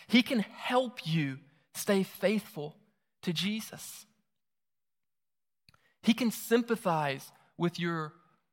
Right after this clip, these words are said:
loss of loved ones or with your pressures or with your, uh, demands for,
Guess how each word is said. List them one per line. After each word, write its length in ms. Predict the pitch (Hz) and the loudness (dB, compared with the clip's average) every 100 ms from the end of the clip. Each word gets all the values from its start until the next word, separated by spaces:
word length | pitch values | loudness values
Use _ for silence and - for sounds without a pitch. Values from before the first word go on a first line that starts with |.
| _ _ | _ _
loss 380 | 143 151 170 - | 2 4 4 2
of 140 | 170 147 | -4 0
loved 300 | 160 170 143 | 2 2 0
ones 320 | 127 127 - | -6 -6 -4
or 120 | 151 | 0
with 220 | 160 160 | 0 0
your 480 | 165 170 170 160 143 - _ - | -2 0 0 0 -2 -10 _ -10
pressures 720 | - 190 190 - 156 131 - | 0 2 2 0 -2 -4 -4
or 120 | 151 | -2
with 240 | 156 160 165 | 0 -2 -2
your, 460 | 170 170 170 151 - - - | -2 0 0 -2 -8 -20 -10
uh, 140 | 151 151 | -4 0
demands 920 | 160 156 160 165 180 185 160 147 - | 0 2 4 4 6 4 2 0 -8
for, 260 | 160 143 | -4 -4